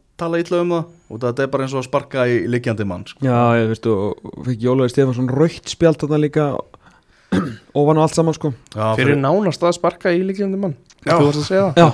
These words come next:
Speaker 2: einmitt.
Speaker 1: Renndi sér þarna í tæklingu
Speaker 2: Þannig að
Speaker 1: í upp-, uppbótartíma
Speaker 2: Það var
Speaker 1: og
Speaker 2: eitthvað
Speaker 1: við
Speaker 2: sem
Speaker 1: hliðarlínuna og
Speaker 2: Ef það er eitthvað sem þeir þurfa ekki að halda, þá var það að missa út góða leikmenn fyrir baráttuna, því að þeir eiga náttúrulega ennþá alveg fínan séns, það eru ennþá fullt af stigum í pottinum,
Speaker 3: Mhm.
Speaker 2: þannig séð, ég meina, fjórir leikir,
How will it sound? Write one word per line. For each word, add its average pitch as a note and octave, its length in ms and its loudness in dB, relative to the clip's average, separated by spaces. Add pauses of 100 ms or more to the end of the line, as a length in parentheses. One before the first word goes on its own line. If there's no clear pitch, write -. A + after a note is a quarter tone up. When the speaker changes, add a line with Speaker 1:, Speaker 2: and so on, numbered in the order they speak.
Speaker 2:
einmitt. D#3+ 400 2
Speaker 1:
Renndi B2 340 -4
sér B2+ 140 0
þarna B2 160 -2
í - 80 -10
tæklingu C3+ 320 0
Speaker 2:
Þannig B2+ 80 2
að C3 160 4
Speaker 1:
í B2+ 320 0
upp-, D3+ 180 -2
uppbótartíma C#3+ 840 0
Speaker 2:
Það B2+ 180 0
var B2 140 4
Speaker 1:
og B2 160 2
Speaker 2:
eitthvað D3 160 2
Speaker 1:
við B2+ 80 4
Speaker 2:
sem C#3+ 100 8
Speaker 1:
hliðarlínuna C#3 640 4
og A#2+ 180 -2
Speaker 2:
Ef G2+ 140 -8
það A#2+ 80 -2
er B2+ 100 2
eitthvað D3 300 2
sem D3 80 6
þeir B2+ 80 2
þurfa C#3+ 240 4
ekki D3+ 180 0
að C#3+ 80 2
halda, D3+ 240 2
þá C3+ 60 4
var C3+ 160 2
það C3+ 80 2
að C3+ 80 0
missa D#3 420 0
út D#3 160 2
góða D3+ 300 6
leikmenn D#3 340 2
fyrir D3+ 240 2
baráttuna, D#3 400 0
því A2 80 -2
að G#2+ 80 -4
þeir A2+ 140 2
eiga C3+ 100 2
náttúrulega A#2+ 240 0
ennþá A#2 160 -2
alveg A2+ 160 -2
fínan A#2+ 240 -2
séns, C3 300 -2
það A2+ 100 0
eru A2+ 140 0 (560)
ennþá A#2+ 180 0 (800)
fullt - 260 -2
af B2 80 -6
stigum B2+ 220 0
í - 20 -4
pottinum, A2+ 320 -2
Speaker 3:
Mhm. A2+ 140 -6
Speaker 2:
þannig A#2 240 -2
séð, B2+ 100 0
ég A2 80 -6
meina, A2+ 160 -8
fjórir B2+ 380 -2
leikir, C3+ 340 -6